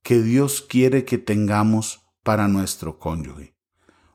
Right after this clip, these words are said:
Un amor incondicional a donde el perdón entra en acción todos los días. Si nosotros nos mantenemos firmes en un amor incondicional,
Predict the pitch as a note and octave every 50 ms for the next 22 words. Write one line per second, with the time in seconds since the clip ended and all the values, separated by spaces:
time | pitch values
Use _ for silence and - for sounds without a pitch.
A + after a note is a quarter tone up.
0 | _ _ _ C3+ C3 C#3 C#3 C3+ C3 B2+ B2+ C#3 D3+ E3+ E3+ E3+ - E3 F3 F3
1 | E3+ D#3 E3+ E3+ D#3+ - - E3 D#3+ D3+ C3 A2 G2 F2+ E2 D#2+ - - - -
2 | - - _ - A#2+ A#2+ B2 B2 B2 A#2+ A#2+ A#2 A#2+ A#2+ A#2+ A#2 A#2 G#2+ A2 -
3 | - A2+ G#2+ G#2+ G#2+ G#2 C3 C#3+ C#3+ C3 A#2 A2 G#2+ - - _ _ - A#2+ B2+
4 | C3 B2 - C3+ C#3+ C#3 B2+ A#2 G#2+ G#2 G2 - - - A#2 A#2 A#2+ B2 B2 A#2+
5 | - - _ _ _ - C#3 C#3 C3+ B2+ A2+ G2+ F#2+ F#2 F2+ E2 E2+ F2 D#2+ C2
6 | A#1+ A#1 - - - - - _ _ _ _ _ _ _ _ _ _ _ _ _
7 | _ _ _ _ _ _ _ _ _ _ _ _ _ - - - B2 A#2+ A#2 A#2
8 | A2 - - B2 B2+ B2+ B2+ D3 D#3 D3+ D3+ C#3+ C#3 C3 B2 A#2 A#2 G#2+ G#2+ A2+
9 | G#2 G#2+ A2 A#2 B2+ C3 A#2+ - - - B2+ C3+ C#3 C#3 C3+ B2 G#2+ F#2 - -
10 | - - _ _ _ _ _ _ _ _ _ _ _ _ _ - B2 B2 B2 C3+
11 | D3+ E3 E3+ E3 D#3 C#3 C#3 D3 D#3 D#3+ D#3+ D#3 C3+ - C#3 C3 B2 A2+ G#2+ G#2
12 | F#2 - - G2+ G2 G2+ G#2+ A#2+ A#2+ G#2+ F#2 F2 F2 F2+ -